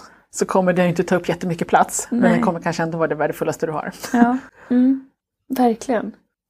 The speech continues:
Speaker 2: Ja, för det jag har känt då, det är ju så här, ja, men ska jag låta den där lilla diamanten förstöra det här andra hemmet?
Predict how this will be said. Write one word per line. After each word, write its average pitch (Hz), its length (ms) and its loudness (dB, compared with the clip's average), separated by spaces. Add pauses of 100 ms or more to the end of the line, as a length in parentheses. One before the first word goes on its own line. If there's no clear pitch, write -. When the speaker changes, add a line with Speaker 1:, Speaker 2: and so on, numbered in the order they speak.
(160)
Speaker 2:
Ja, 262 420 2
för 277 160 2
det 262 280 6
jag 262 100 6
har 247 60 2
känt 294 400 0
då, 196 140 6
det 202 220 4
är 233 260 2
ju 196 120 2
så 220 100 -2
här, - 100 2 (200)
ja, - 80 -2
men 220 340 -2 (320)
ska - 200 0
jag 240 80 6
låta 240 260 2
den 254 100 4
där 220 80 4
lilla 208 240 2
diamanten 190 760 -2
förstöra 190 680 2
det 196 100 -2
här 196 180 0
andra 254 460 2 (120)
hemmet? - 640 0